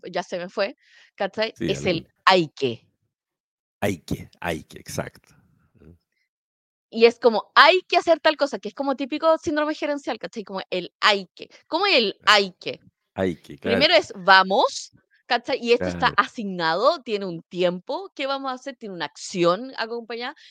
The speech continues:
Speaker 1: El "hay que" es como, es que hay que, y el "hay que" queda como flotando. Y los equipos "hay que" me ponen demasiado de mal humor, porque es como, ¿cómo que "hay
Speaker 2: Sí.
Speaker 1: que"?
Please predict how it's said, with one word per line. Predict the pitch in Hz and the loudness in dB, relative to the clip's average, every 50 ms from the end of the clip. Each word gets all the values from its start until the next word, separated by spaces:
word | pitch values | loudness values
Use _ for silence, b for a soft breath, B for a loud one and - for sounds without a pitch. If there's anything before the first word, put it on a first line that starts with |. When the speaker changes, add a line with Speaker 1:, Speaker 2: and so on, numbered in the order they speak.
| b b - | b b -10
Speaker 1:
El | 180 - 220 220 214 226 | -6 -2 -2 0 2 2
"hay | 262 311 330 277 | 0 0 0 -4
que" | _ - 262 285 285 b b b b | _ -8 -8 -8 -10 b b b b
es | - 233 - | -14 -12 -8
como, | - 240 208 - | -8 -10 -8 -8
es | - 208 - | -10 -12 -10
que | - - - - - | -8 -8 -4 2 4
hay | 226 254 294 277 226 - | 4 4 2 0 -8 -12
que, | 240 247 | -12 -10
y | 214 233 226 | -6 -4 -4
el | 226 | -4
"hay | 254 269 | -4 -6
que" | - 320 277 | -8 -10 -10
queda | - 311 302 | -10 -10 -8
como | 311 339 320 330 | -8 -10 -10 -10
flotando. | - - 277 233 202 180 - 220 202 180 143 131 _ b b b b | -10 -8 -6 -6 -4 -4 -4 -4 -4 -6 -10 -16 _ b b b b
Y | 214 208 | -6 -6
los | 214 - | -4 -4
equipos | 220 202 190 - 285 269 320 302 277 | -6 -10 -10 -10 -8 -6 -6 -6 -6
"hay | 277 285 269 | -8 -8 -8
que" | - 339 302 | -8 -10 -8
me | 254 208 | -8 -8
ponen | 233 233 247 240 | -8 -8 -6 -6
demasiado | 208 185 - - - 240 226 233 | -6 -8 -8 -8 -6 -6 -6 -6
de | 254 | -6
mal | 254 262 262 269 | -8 -8 -8 -6
humor, | 254 220 185 - b b b b b | -6 -8 -8 -10 b b b b b
porque | - 220 208 262 | -8 -6 -6 -6
es | 254 - | -10 -8
como, | - 294 285 262 - | -6 -4 -4 -4 -4
¿cómo | - 285 285 294 | -6 -8 -8 -6
que | - 302 - - | -6 -6 -4 -2
"hay | - 220 208 156 | -2 -2 -2 -2
Speaker 2:
Sí. | 165 | -6
Speaker 1:
que"? | 160 147 - | -8 -8 -10